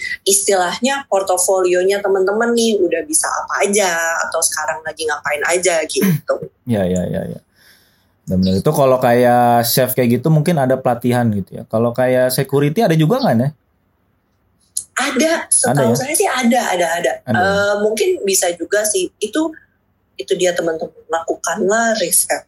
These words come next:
Speaker 1: Atau misalkan sesimpel, eh, teman-teman bisa ikut kayak ini sih, apa namanya, kontribusi dari kegiatan-kegiatan sehari-hari yang mungkin teman-teman nggak sadarin bahwa itu sebenarnya bisa menunjang,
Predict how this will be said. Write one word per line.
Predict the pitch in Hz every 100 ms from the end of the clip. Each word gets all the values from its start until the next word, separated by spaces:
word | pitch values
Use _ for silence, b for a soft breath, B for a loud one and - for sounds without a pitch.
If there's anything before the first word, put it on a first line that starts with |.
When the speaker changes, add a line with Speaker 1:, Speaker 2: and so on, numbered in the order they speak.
| _
Speaker 1:
Atau | - 233 226 220 226
misalkan | 202 180 - 214 226
sesimpel, | 208 196 185 185 220 226 b b b -
eh, | 202 202 196 190 196 -
teman-teman | 185 175 185 233
bisa | 233 175 - 151
ikut | - - _ 202 202
kayak | - 180 170 175 170 - - _ _ _ _ _ _ _ - -
ini | 214 208
sih, | 175 156
apa | 143 202
namanya, | 190 170 180 202 196
kontribusi | 185 175 175 160 165 208 226
dari | 180 151 160 196
kegiatan-kegiatan | - 175 170 160 180 190 190 170 160 - 180
sehari-hari | 185 175 165 170 170 151 190 226
yang | - 208
mungkin | 214 185 196 262
teman-teman | 247 208 196 190
nggak | 190 180
sadarin | - - 151 208 240
bahwa | 156 - 214 226 b b b -
itu | 196 - 254 262
sebenarnya | 220 175 180 220
bisa | 202
menunjang, | 202 196 175 160 160 202